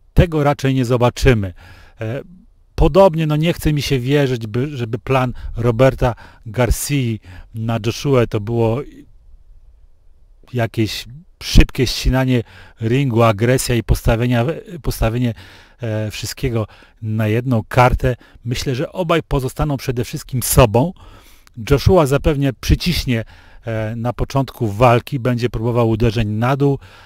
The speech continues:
e, będzie chciał zagonić Ukraińca pod liny, co raczej,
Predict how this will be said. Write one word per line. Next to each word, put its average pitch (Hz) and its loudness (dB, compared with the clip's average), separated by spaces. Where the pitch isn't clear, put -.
e, 107 -4
będzie 113 -2
chciał 117 0
zagonić 117 0
Ukraińca 113 0
pod 135 6
liny, 143 0
co 143 -4
raczej, 139 -2